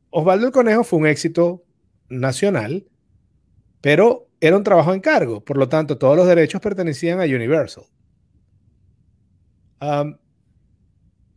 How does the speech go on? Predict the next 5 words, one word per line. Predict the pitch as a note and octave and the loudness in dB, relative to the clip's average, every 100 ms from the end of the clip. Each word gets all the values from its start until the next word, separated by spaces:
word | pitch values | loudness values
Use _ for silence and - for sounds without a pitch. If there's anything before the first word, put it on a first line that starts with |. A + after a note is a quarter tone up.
| _ _ _ _ _ _ _ _ _ _ - | _ _ _ _ _ _ _ _ _ _ -4
pero | G3 G3 | 0 0
en | F#3+ | 0
lugar | F#3 G3 C4 | 0 0 -2
de | E4 | -2
desanimarse, | F4+ D#4+ - G3+ E3 D3 D#3 C3+ G#2 - F#2 | -4 -4 -2 -4 -2 0 2 2 -2 -14 -20